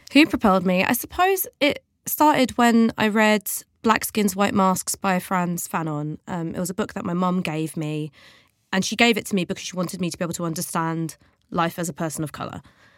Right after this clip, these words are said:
And as you read Fanon, there are words like lumpen proletariat, and I didn't know where it came from, so I then got my hands on a copy of the Communist Manifesto. And I was a teenager at this time, so I must have been, like, thirteen, fourteen.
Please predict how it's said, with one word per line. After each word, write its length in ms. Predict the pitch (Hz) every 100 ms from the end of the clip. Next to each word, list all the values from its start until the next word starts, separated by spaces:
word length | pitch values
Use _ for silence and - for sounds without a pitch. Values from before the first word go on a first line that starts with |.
| _ -
And 680 | 190 180 180 180 180 175 - - _ -
as 120 | 214 226
you 100 | 208
read 200 | 208 196
Fanon, 600 | - 180 170 160 160 165
there 140 | 160
are 40 |
words 380 | 160 190 180 -
like 220 | 165 156
lumpen 320 | 165 160 - 165
proletariat, 760 | 175 165 175 277 240 202 170
and 80 | 180
I 60 | 165
didn't 240 | 151 165
know 160 | 170 165
where 200 | 165 156
it 100 | -
came 280 | - 220
from, 380 | 214 220 170 165
so 420 | 160 180 170 165 156 - _ -
I 80 |
then 120 | 170 170
got 100 | 180
my 60 |
hands 320 | 165 170 165
on 80 | 165
a 20 |
copy 240 | 160 165 175
of 80 | 156
the 80 |
Communist 400 | - 160 156 156
Manifesto. 680 | 170 156 151 160 - 175 160 - - - _ _ -
And 600 | 202 185 185 180 180 175 - -
I 40 |
was 120 | 254 214
a 40 |
teenager 360 | 220 202 160 151
at 80 |
this 100 | 147
time, 220 | - 156 156
so 100 | 165
I 40 |
must 100 | 175
have 60 | -
been, 100 | 160
like, 140 | 147
thirteen, 320 | - 156 160
fourteen. 480 | 151 165 - 170 175